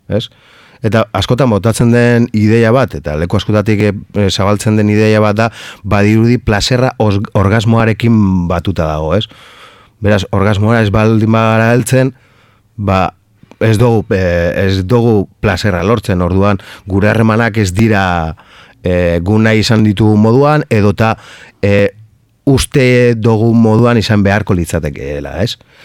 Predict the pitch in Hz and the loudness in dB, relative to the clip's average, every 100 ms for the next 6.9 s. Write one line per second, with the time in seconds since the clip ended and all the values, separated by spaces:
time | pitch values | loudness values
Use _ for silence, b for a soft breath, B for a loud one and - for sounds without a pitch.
0 | B B - 98 104 - - _ _ - | B B -6 -2 -2 -2 -16 _ _ -8
1 | 73 73 69 73 64 - 104 117 123 - | -4 -4 -4 -6 -6 -2 0 2 0 -2
2 | 104 101 117 117 123 127 131 - _ - | -2 0 2 2 2 2 0 -4 _ -20
3 | - 76 62 82 80 80 80 80 80 80 | -16 -12 -8 -4 -2 -2 -4 -6 -6 -6
4 | 90 95 95 92 98 92 90 90 87 90 | -4 -2 -2 -2 -2 -2 -2 0 -2 -2
5 | 92 95 104 110 117 107 B B B - | -2 0 2 2 2 -2 B B B -4
6 | 98 110 104 110 110 113 117 127 | -2 -2 0 0 2 2 2 2